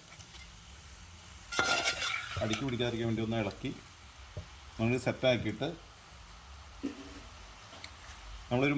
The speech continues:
മൂടി വെച്ചത് മൂടാണ്. നമ്മൾ ഈ വെളിച്ചെണ്ണ ഒഴിച്ചിട്ട് കറിവേപ്പില ഇടുമ്പോൾ അതിൻ്റെ കൂടെ രമ്പ ഇല എന്ന് പറഞ്ഞിട്ടൊരു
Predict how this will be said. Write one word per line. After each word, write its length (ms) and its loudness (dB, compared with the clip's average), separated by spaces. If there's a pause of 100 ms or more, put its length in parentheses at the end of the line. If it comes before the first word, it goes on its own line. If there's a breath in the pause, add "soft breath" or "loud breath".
മൂടി 340 12
വെച്ചത് 320 12 (400)
മൂടാണ്. 480 10 (1600)
നമ്മൾ 240 6
ഈ 100 4
വെളിച്ചെണ്ണ 420 6
ഒഴിച്ചിട്ട് 420 4 (540)
കറിവേപ്പില 420 6 (200)
ഇടുമ്പോൾ 360 6 (360)
അതിൻ്റെ 220 6
കൂടെ 140 10 (100)
രമ്പ 220 6 (140)
ഇല 180 8
എന്ന് 120 2
പറഞ്ഞിട്ടൊരു 420 2